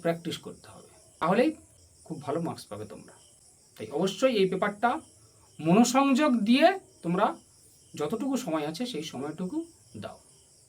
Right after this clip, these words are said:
প্রথম মডিউলে রয়েছে ছন্দ। ছন্দ তিনটের অবশ্যই করবে, স্বরবৃত্ত ছন্দ,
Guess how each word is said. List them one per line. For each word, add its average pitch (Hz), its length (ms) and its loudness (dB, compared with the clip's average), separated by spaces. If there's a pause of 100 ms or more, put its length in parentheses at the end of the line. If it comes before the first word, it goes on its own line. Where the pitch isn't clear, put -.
(160)
প্রথম 226 200 4 (260)
মডিউলে 214 360 6
রয়েছে 190 220 2 (100)
ছন্দ। 175 280 -4 (960)
ছন্দ 185 260 0 (180)
তিনটের 170 420 -2 (560)
অবশ্যই 156 480 -2
করবে, - 240 -14 (800)
স্বরবৃত্ত 147 400 -4 (140)
ছন্দ, 180 240 -6